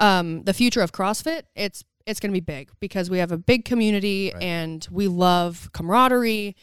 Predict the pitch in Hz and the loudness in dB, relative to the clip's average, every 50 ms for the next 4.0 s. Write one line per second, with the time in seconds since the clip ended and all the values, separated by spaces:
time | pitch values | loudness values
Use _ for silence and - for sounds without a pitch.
0 | _ _ _ _ _ - - 175 160 151 123 113 156 165 - _ _ _ _ _ | _ _ _ _ _ -12 -10 -8 -6 -6 -8 -8 -10 -14 -18 _ _ _ _ _
1 | _ _ _ _ _ _ _ _ _ _ _ _ _ _ _ - - 180 175 165 | _ _ _ _ _ _ _ _ _ _ _ _ _ _ _ -10 -6 -4 -2 -2
2 | 165 - - - _ _ _ _ _ _ _ - 196 185 165 170 - - - 190 | -2 -4 -8 -16 _ _ _ _ _ _ _ -8 -8 -8 -8 -8 -12 -12 -8 -6
3 | 175 - - 202 185 185 160 160 - - 170 160 - 160 151 143 139 147 - - | 0 2 4 4 4 4 2 2 0 -4 -6 -6 -6 -6 -6 -6 -10 -10 -4 0